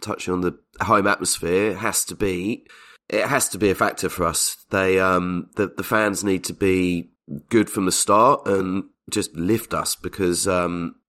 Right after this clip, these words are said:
it's gonna, it's gonna be a close game. I, I think it's probably gonna be a two one. Um, I don't think there'll be a hell of a lot in it.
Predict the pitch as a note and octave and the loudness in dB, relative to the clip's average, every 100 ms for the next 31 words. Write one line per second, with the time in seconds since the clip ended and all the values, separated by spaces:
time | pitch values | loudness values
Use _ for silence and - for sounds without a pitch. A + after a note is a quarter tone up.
0 | _ G#2 - - B2 - - D3+ C#3+ F#2+ | _ -6 -4 -4 -4 -2 0 4 4 4
1 | - G2+ F#2+ - D2+ F2+ F#2+ - G#2 C3 | 2 2 2 0 -2 0 2 2 2 0
2 | B2 - B2+ G#2 F#2 F2+ E2 - F#2 E2 | 0 -2 -2 0 0 0 -2 0 0 2
3 | D#2 C#2+ - _ - F2 D#2+ D#2+ E2 F2+ | 0 -4 -16 _ -8 -4 -2 -4 -6 -4
4 | G#2 G#2 E2 F2 D#2+ F2+ F#2 D#2+ D#2+ E2+ | -2 -2 -2 -2 -2 -2 -2 -2 -2 -2
5 | D2+ - | -4 -8